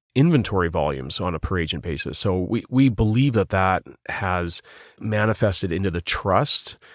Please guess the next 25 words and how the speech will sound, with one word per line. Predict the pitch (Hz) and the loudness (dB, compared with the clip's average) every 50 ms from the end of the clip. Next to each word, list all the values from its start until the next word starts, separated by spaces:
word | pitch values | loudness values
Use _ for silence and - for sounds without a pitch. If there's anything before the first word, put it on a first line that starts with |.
| - - _ - - | -20 -20 _ -6 -2
uh, | 107 95 90 90 90 | 0 0 2 2 2
that | 90 101 98 - 98 | 2 2 2 2 2
we | 98 98 95 90 | 2 2 2 2
have | 95 90 87 87 - - | 2 0 0 -2 -2 -2
earned | 101 101 95 98 113 147 165 147 | 0 2 2 2 2 2 0 0
as, | - - 92 92 95 92 87 - | 0 0 0 0 0 0 -2 -4
as | - - 95 92 92 92 87 82 - - - - | -4 -4 -2 -2 -2 -2 -4 -6 -8 -10 -10 -8
our | - 95 90 85 85 82 80 - _ _ | -6 -4 -4 -4 -4 -4 -6 -10 _ _
brand | - 98 92 92 92 101 117 107 | -4 -2 0 0 0 0 0 0
has | 104 98 92 92 87 90 - | 0 0 0 0 -2 -4 -6
matured. | 95 92 - - - 98 92 98 123 151 147 - - | -6 -6 -4 -2 0 0 2 2 0 -2 -4 -8 -8
Uh, | - 92 90 90 90 90 - | -6 -4 -2 -2 -2 -4 -4
and | - 95 90 90 87 87 85 - - - - - _ _ | -4 -4 -4 -2 -2 -4 -4 -8 -12 -20 -20 -20 _ _
we | - 101 95 92 90 95 - | -2 0 2 2 2 0 0
are, | 82 92 87 85 85 85 85 85 - - | 0 0 2 2 2 2 2 0 -2 -2
uh, | 85 90 87 85 | -4 -6 -4 -2
so | 82 - - - 127 | 0 2 2 2 2
proud | - - - 98 90 73 65 - - - - - | 2 2 2 4 4 4 2 0 -4 -8 -10 -6
of | - 95 90 87 85 82 - | -4 -2 -2 -2 -4 -4 -6
the | - 90 | -6 -4
company | - - 104 95 - 95 92 | -2 0 0 0 0 0 0
we | 90 90 92 | 0 -2 -2
keep, | - - - 98 90 90 85 - - - - - - - - _ _ - | -4 -4 -2 0 0 0 -2 -4 -6 -12 -16 -18 -20 -20 -20 _ _ -8
the, | 98 90 90 87 85 85 87 92 98 | -6 -4 -2 -2 -2 -2 -4 -4 -4
uh, | 90 87 85 85 82 78 69 | -4 -4 -4 -4 -4 -6 -6